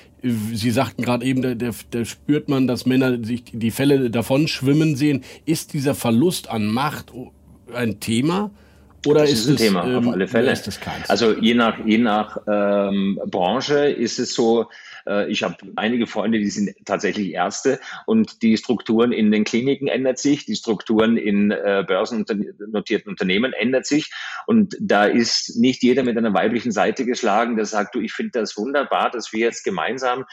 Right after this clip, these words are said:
Speaker 2: und, äh, Beispiel Habeck, äh, so, was, was soll er denn sagen, wenn er, wenn die Frage kommt, Doppelspitze, und wenn sie jetzt will, sagt er einfach nur, „Bitte, dann mach.“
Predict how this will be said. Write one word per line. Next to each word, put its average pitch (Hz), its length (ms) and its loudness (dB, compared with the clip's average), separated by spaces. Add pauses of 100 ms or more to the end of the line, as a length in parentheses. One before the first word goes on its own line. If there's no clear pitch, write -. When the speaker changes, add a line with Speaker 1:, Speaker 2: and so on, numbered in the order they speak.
(260)
Speaker 2:
und, 110 380 0
äh, 104 300 2
Beispiel 98 560 0
Habeck, 107 440 0
äh, 104 400 0 (280)
so, 110 340 2
was, 104 360 -4
was 104 180 -2
soll 104 160 0
er 107 100 0
denn 113 140 0
sagen, 107 360 0
wenn 107 140 0
er, 101 180 -2
wenn 104 120 -6
die 104 100 -6
Frage 104 320 -2
kommt, 107 340 -6 (100)
Doppelspitze, 113 720 0
und 107 160 -2
wenn 107 120 2
sie 110 160 -4
jetzt 127 280 0
will, 123 240 0 (180)
sagt 107 340 0
er 104 120 0
einfach 104 260 -4
nur, 104 200 -4
„Bitte, 107 240 -4
dann 95 180 -2
mach.“ 95 280 -4